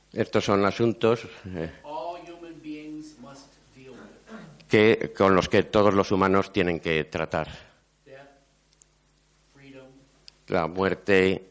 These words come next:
Speaker 1: la libertad,
Speaker 2: isolation,
Speaker 1: el aislamiento. El senti-, sentido, significado de las cosas.
Speaker 2: And the fourth force, eh,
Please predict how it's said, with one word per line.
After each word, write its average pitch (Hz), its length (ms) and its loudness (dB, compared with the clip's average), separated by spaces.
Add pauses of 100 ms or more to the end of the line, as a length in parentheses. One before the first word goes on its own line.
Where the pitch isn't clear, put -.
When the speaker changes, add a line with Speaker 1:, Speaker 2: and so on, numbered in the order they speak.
Speaker 1:
la 85 160 -2
libertad, 85 500 0 (560)
Speaker 2:
isolation, 294 640 -20 (380)
Speaker 1:
el 92 160 2
aislamiento. 87 720 0 (1300)
El 85 300 -2 (160)
senti-, 85 380 -2
sentido, 82 680 2
significado 80 680 -4
de 73 100 -2
las - 340 -8
cosas. - 320 -8 (1160)
Speaker 2:
And 311 380 -16 (1600)
the 151 80 -20 (240)
fourth 233 280 -10 (200)
force, 123 500 -18 (920)
eh, 151 300 -14